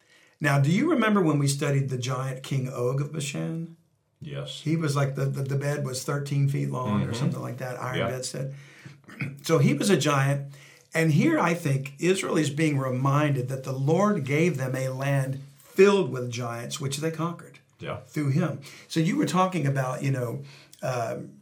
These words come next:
Speaker 1: people not hearing things in church today. They're not talking about
Speaker 2: Mm-hmm.
Speaker 1: Israel, the third rail. They're not talking about U F Os or whatever.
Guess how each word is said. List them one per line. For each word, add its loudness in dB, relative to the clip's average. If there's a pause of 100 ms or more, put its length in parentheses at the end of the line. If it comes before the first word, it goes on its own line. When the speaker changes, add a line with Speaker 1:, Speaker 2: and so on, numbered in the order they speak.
Speaker 1:
people 2
not 0 (960)
hearing 4
things 2
in -4
church -2
today. -10
They're -6
not -10
talking 0
about -6
Speaker 2:
Mm-hmm. -2
Speaker 1:
Israel, 0
the -10
third -6
rail. -8
They're -6
not -10
talking 0
about -4
U -8
F -10
Os -8
or -10
whatever. -12